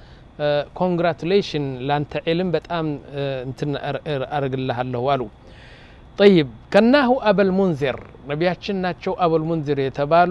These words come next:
የ-፣ ያሉት፣ እሱ ግን ኡበይ ብን ከዕብ ነው ስሙ። እ፣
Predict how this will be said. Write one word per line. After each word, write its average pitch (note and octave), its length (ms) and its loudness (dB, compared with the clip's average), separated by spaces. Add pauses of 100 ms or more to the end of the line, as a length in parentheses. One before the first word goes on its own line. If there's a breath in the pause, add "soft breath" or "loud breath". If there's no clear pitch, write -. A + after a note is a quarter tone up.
የ-፣ D#3+ 260 0
ያሉት፣ E3+ 460 2
እሱ - 180 -10 (120)
ግን E3+ 200 -4
ኡበይ D#3+ 280 0
ብን C#3 160 -6
ከዕብ C3+ 300 -2
ነው C3 160 -4
ስሙ። B2+ 220 -6 (1120 loud breath)
እ፣ E3 100 6